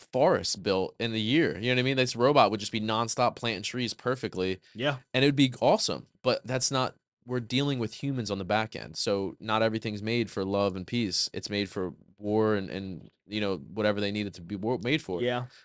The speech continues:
Speaker 1: So these A Is, like, yeah, we can have, like, TikTok could be
Speaker 2: It's a
Speaker 1: awesome.
Speaker 2: shitty movie,
Speaker 1: Tik-,
Speaker 2: too.
Speaker 1: yeah, TikTok could be awesome if it was used for the right things, but we have to be, we have to face facts. Humans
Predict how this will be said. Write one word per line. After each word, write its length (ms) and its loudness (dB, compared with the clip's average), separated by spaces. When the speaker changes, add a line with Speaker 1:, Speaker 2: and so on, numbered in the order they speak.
Speaker 1:
So 340 6
these 240 2
A 200 4
Is, 140 2
like, 160 -2
yeah, 140 2
we 160 0
can 160 -4
have, 380 0
like, 140 -2
TikTok 400 -4
could 140 -8
be 100 0
Speaker 2:
It's 140 -2
a 40 0
Speaker 1:
awesome. 280 2
Speaker 2:
shitty 160 2
movie, 280 0
Speaker 1:
Tik-, 100 2
Speaker 2:
too. 220 -2
Speaker 1:
yeah, 180 2
TikTok 400 0
could 120 -2
be 120 0
awesome 400 2
if 120 -4
it 40 0
was 240 -4
used 200 -2
for 80 -6
the 80 -2
right 200 2
things, 340 -4
but 220 0
we 120 -2
have 180 0
to 80 -8
be, 180 -2
we 140 -2
have 100 2
to 60 -6
face 220 0
facts. 360 0
Humans 340 -4